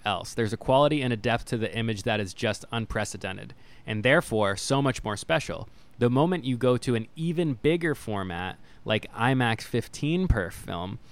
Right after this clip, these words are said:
the image depth and color depth are even more astounding to behold."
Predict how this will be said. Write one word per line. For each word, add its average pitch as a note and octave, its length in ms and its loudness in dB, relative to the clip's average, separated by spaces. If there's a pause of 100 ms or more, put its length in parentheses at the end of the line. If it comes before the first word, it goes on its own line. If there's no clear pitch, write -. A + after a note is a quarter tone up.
(340)
the A#2 180 0
image C#3 400 2
depth B2+ 340 4
and A2+ 240 -2
color D3 320 2
depth G#2+ 400 -2
are G#2+ 220 0
even B2+ 280 0
more A2+ 240 0
astounding G#2 580 -4
to - 120 -6
behold." F2 520 -10